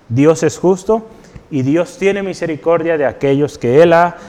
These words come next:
decidido en su soberanía dar misericordia. Y en el número dos, Dios endureció también o endurece el corazón de aquellos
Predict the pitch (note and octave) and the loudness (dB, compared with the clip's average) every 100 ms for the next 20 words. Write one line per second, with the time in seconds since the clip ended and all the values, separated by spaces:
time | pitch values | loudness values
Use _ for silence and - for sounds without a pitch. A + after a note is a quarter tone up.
0 | - D3+ - C3+ C#3 G3 A3 A#3 E3+ E3+ | -2 -2 0 -2 0 2 4 2 2 0
1 | D3+ - A#3 A#3+ B3 A3+ G3+ G#3+ A#3+ A#3+ | 0 2 2 2 4 4 4 4 2 2
2 | E3 D#3 E3+ F#3 - F#3 F3 G#3+ A#3 F3+ | 4 4 4 -2 -2 -2 0 2 4 2
3 | - - - - F3 G3 G3 G#3+ A3+ G#3+ | -2 -10 -18 0 4 6 4 4 4 6
4 | G#3 A#3 A#3 - - - - C#3 F#3+ G#3+ | 6 6 4 -4 -18 -20 -6 0 6 6
5 | A3+ A3 - - - - F#3+ F3 F3 E3 | 6 2 -16 -20 -20 -6 -2 2 4 2
6 | - G3 G3+ G3 E3 F3+ A3 G3 E3 D3+ | 4 2 4 2 2 2 2 2 2 4
7 | F3+ F#3+ G3+ F#3+ - D3+ C#3+ - F3+ F#3 | 4 2 0 0 2 0 0 0 0 2
8 | E3 B2+ D#3 E3+ F3+ G#3+ - - | 0 0 0 2 0 -4 -8 -20